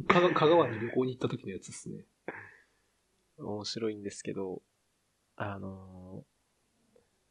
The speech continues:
Speaker 2: このサイトを初め開いた時、全部画像を読み込むんでちょっと重いなって。
Speaker 1: あ、気づいちゃいました。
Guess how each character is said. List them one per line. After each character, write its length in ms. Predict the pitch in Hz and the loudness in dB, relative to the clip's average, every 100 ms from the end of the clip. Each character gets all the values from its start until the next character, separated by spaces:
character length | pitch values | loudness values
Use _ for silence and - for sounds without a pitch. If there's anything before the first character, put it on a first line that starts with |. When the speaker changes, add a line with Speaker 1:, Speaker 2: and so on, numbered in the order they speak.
| - | -8
Speaker 2:
こ 120 | - | 0
の 60 | 202 | 2
サ 180 | - 190 | 6 4
イ 140 | 190 | 6
ト 540 | 190 175 165 160 160 - _ _ _ _ _ _ _ - | 6 8 6 4 0 -4 _ _ _ _ _ _ _ -2
を 200 | 147 - _ - | 0 0 _ -6
初 260 | - 131 | -2 0
め 80 | 139 | -2
開 220 | - 143 | 6 6
い 20 | 135 | 6
た 80 | |
時、 340 | - - - - _ - - - - _ _ _ | 0 -10 -12 -16 _ -16 -10 -10 -10 _ _ _
全 200 | 123 143 | -2 0
部 100 | 113 | 2
画 140 | 104 104 | 0 0
像 120 | 110 | -4
を 60 | |
読 140 | 110 110 | -6 -6
み 80 | 110 | -2
込 120 | 107 | -2
む 120 | 104 | -2
ん 40 | |
で 80 | 80 | -6
ち 80 | - | -8
ょ 20 | |
っ 60 | - | -4
と 100 | 92 | -4
重 220 | 98 104 | -4 -8
い 40 | 90 | -10
な 100 | 92 | -12
っ 80 | |
て。 60 | - | -8
Speaker 1:
あ、 100 | - | 0
気 80 | - | 8
づ 220 | - 131 | 8 10
い 40 | 151 | 10
ち 80 | 131 | 10
ゃ 20 | |
い 20 | |
ま 80 | - | 8
し 80 | - | 4
た。 140 | - | 2